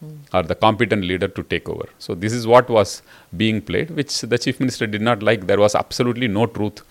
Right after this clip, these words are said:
Speaker 2: Now we are in twenty twenty-four, almost nine years after. There were articles in magazines, national magazines, reputed magazines about chief minister's health. See, refuted all those things in two thousand nineteen elections. But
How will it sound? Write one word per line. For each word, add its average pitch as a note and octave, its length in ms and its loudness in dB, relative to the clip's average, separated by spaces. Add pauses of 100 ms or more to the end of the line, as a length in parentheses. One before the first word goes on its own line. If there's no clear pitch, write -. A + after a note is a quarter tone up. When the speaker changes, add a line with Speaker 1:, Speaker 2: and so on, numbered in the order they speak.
(280)
Speaker 2:
Now G2 120 2
we A2 180 4
are A2+ 140 8
in A#2+ 60 0
twenty G#2+ 260 2
twenty-four, G2+ 500 -2 (140)
almost G2 340 -2
nine G#2 300 2
years G#2+ 220 2
after. F2+ 280 -2 (480)
There G2 220 4
were G#2+ 160 6
articles G#2+ 520 0
in G#2+ 160 0
magazines, G#2+ 580 2
national A2 420 0
magazines, G#2 580 -2
reputed D3 480 6
magazines G#2 460 0
about G2 240 0
chief - 220 -10
minister's F#2 400 -6
health. D#2+ 280 -10 (720)
See, F#2 320 -4
refuted C3 460 4
all A#2 200 8
those B2 220 0
things A#2+ 260 -2
in A2+ 140 -2
two G#2+ 160 -6
thousand G#2 340 0
nineteen F#2+ 320 0
elections. E2+ 540 -6 (540)
But F#2 400 4